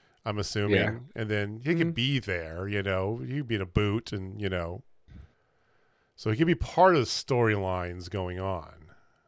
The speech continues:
Speaker 1: I don't know.
Speaker 2: Yeah, but, so, I wanna cut to the very end of the show, too,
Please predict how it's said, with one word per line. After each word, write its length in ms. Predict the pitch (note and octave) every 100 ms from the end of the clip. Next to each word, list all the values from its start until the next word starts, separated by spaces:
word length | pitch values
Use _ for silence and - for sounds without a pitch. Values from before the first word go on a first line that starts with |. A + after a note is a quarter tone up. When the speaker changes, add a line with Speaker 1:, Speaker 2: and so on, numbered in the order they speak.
| _ _ _ _ _ _ _ _
Speaker 1:
I 60 | -
don't 160 | A3+
know. 160 | A#3 - - - _ _ _ _ _ _
Speaker 2:
Yeah, 420 | B2 C3 B2 B2+ A#2+ - _ _ -
but, 440 | A#2 F3 E3+ - _ -
so, 420 | - G#3 G3 F3 - _ -
I 60 | C#3
wanna 180 | F3 F3
cut 240 | - A3
to 80 | F#3
the 100 | D3
very 340 | C#3 C#3 A2+
end 140 | A#2+ A2
of 60 |
the 80 | G2
show, 200 | G2 F2+
too, 280 | - B1